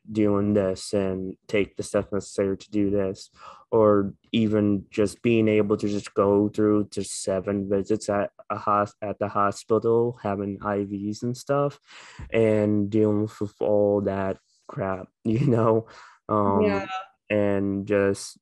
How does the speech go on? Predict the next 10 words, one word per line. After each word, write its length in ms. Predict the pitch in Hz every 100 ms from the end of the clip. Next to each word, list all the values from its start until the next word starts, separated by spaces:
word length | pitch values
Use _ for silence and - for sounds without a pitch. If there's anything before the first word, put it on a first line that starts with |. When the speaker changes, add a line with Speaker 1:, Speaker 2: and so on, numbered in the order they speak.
| _ _ _ - _ - 110
Speaker 1:
you 140 | 120
know, 180 | 104 98
it's, 220 | 117 -
it's 160 | 151 175
a 60 |
different, 600 | 165 143 156 - 170 156 -
it's 120 | 117
a 60 | 127
different, 540 | 135 135 156 151 143 - _
like, 400 | - 113 113 -